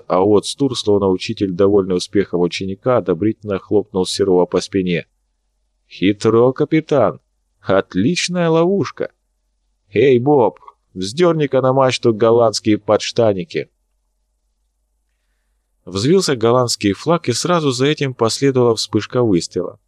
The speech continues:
Испанец был уже близко, и ядро врезалось в воду перед носом ворона. "Велят лечь в дрейф, не иначе как собираются досматривать", прокомментировал Ван Мандер.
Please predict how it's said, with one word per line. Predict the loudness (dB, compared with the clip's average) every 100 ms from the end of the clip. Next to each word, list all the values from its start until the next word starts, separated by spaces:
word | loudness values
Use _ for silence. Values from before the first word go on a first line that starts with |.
| _ _ _ _
Испанец | -12 -4 -4 -2 0
был | 0 0
уже | 0 0 0
близко, | 2 0 -2 -6 -6 _ _ _ -4
и | 0
ядро | 0 0 0
врезалось | 2 2 4 2 2 0
в |
воду | 0 2 2 2
перед | 2 0 0
носом | 0 0 0 -2 2
ворона. | 2 2 0 -6 _ _ _ _ _ _ _ _ _ _
"Велят | -4 0 0 0 -2 -2
лечь | -2 -2
в | -4
дрейф, | 0 2 2 0 _ _ _ _
не | -8 -4
иначе | -2 -4 -6
как | _ -4
собираются | -2 2 4 4 2 0
досматривать", | 0 -2 -2 -4 -2 -2 0
прокомментировал | -2 -2 -2 -2 -2 2 4 4
Ван | 2 0
Мандер. | 0 0 0 -4